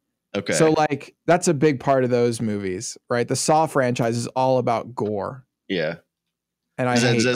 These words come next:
Speaker 2: gore.
Speaker 1: scare you, though? Like, you're afraid someone's gonna, like, kidnap you and put you in, like, a fucking puzzle room? Is this what you've
Speaker 2: No,
Speaker 1: been,
Speaker 2: dude,
Speaker 1: like,
Speaker 2: I, I'll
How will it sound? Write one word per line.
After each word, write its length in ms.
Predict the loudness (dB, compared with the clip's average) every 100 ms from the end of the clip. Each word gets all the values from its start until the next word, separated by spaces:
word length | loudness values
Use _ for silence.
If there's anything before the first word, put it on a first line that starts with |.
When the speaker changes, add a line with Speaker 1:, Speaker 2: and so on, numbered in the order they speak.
| -2
Speaker 2:
gore. 100 | -2
Speaker 1:
scare 140 | -2
you, 180 | -2 0
though? 120 | 0
Like, 260 | 0 -2 -4
you're 100 | -8
afraid 280 | -4 -4 -2
someone's 240 | -4 -4
gonna, 140 | -2
like, 160 | -4 -4
kidnap 380 | -6 -4 -4 -4
you 80 | -6
and 60 |
put 140 | -4 -2
you 140 | -2
in, 60 | -2
like, 140 | -4
a 40 | -4
fucking 300 | -6 -6 -6
puzzle 280 | -4 -4
room? 260 | -4 -4 -4
Is 100 | -4
this 160 | -2 -4
what 200 | -2 2
you've 60 |
Speaker 2:
No, 60 | 4
Speaker 1:
been, 140 | 4
Speaker 2:
dude, 80 | 4
Speaker 1:
like, 180 | 2 0
Speaker 2:
I, 120 | -4 -4
I'll 60 | -8